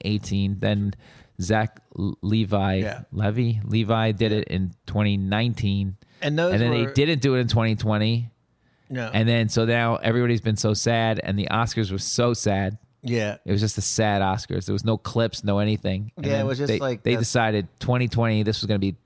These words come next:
Speaker 1: the breakout. Twenty twenty-one was gonna be the breakout.
Speaker 2: Yeah, 'cause it was the sh-, the, it would feel as normal as possible.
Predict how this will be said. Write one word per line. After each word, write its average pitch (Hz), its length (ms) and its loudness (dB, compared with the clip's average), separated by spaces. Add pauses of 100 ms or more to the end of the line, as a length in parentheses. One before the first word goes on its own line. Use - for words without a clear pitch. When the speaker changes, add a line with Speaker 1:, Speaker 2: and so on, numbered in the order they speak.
Speaker 1:
the 131 180 4
breakout. 113 720 0
Twenty 135 200 0
twenty-one 113 440 2
was 101 80 -2
gonna 104 100 0
be 104 120 0
the 101 220 0
breakout. 98 540 -2
Speaker 2:
Yeah, 135 160 0
'cause 175 160 -6
it 185 140 0
was 180 180 0
the 160 100 0
sh-, - 140 -4 (100)
the, 165 140 -2
it 175 100 0
would 165 140 0
feel 165 240 2
as 127 160 -4
normal 135 520 0
as 101 100 -2
possible. 110 680 -4